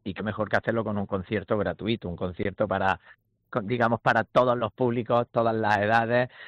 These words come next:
eh, con Good Save the Queen, que, que está catalogada como la, la mejor banda tributo de Queen a nivel mundial, eh, con un show de dos horas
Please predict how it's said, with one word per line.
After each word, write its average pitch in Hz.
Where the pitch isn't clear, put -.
eh, 104
con 104
Good 110
Save 117
the 104
Queen, 139
que, 92
que 104
está 104
catalogada 113
como 104
la, 95
la 92
mejor 101
banda 123
tributo 113
de 101
Queen 107
a 104
nivel 107
mundial, 101
eh, 98
con 98
un 113
show 107
de 98
dos 104
horas 107